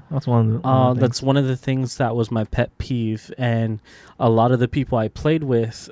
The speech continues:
Speaker 2: um, on World War Two, they turned me on to playing, um, Tom Clancy's, uh, Rainbow Six Siege.
Speaker 1: Siege, yeah.
Speaker 2: And Siege just got so addicting to the point where I'm like,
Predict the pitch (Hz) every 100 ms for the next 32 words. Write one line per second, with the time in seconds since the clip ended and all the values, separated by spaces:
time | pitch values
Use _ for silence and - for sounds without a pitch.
0 | - 131 120 117 110 113 - 117 110 110
1 | 110 110 117 120 117 110 - 135 120 113
2 | 123 - 117 110 110 110 - 120 113 120
3 | 110 113 - 110 - 110 110 107 104 101
4 | 101 - - _ _ _ _ - - _
5 | _ _ _ _ - 127 123 117 120 113
6 | - 120 113 104 110 104 110 107 101 -
7 | 113 - - 151 117 117 117 113 - -
8 | - 120 113 113 123 113 113 - 143 135
9 | 117 107 104 - - - - - 120 117
10 | 101 120 113 - 110 104 - 113 - 117
11 | 113 120 113 110 113 107 107 -